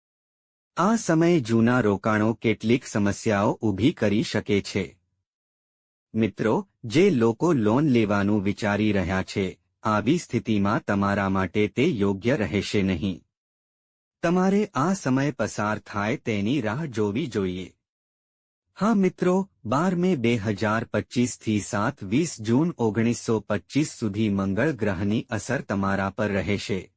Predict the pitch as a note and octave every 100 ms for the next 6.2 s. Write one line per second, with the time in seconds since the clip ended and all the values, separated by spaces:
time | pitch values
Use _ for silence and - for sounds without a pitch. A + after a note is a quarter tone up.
0 | _ _ _ _ _ _ _ _ _ F#3+
1 | G3+ A3 D3+ B2 - D3+ D#3 D#3+ G#2+ G2
2 | C3+ D#3+ A2+ F#2 G#2+ G2+ F#3+ _ A#2 B2
3 | - A2 C3 F#3+ _ A2+ A2+ D3 F3 C#3
4 | A2 G2 G#2+ G#2+ A2 G2+ F2+ D#2+ A2 -
5 | A2 G2+ - G2+ G#2+ G2 G2 F#2+ F#2 F2+
6 | G2 C#3+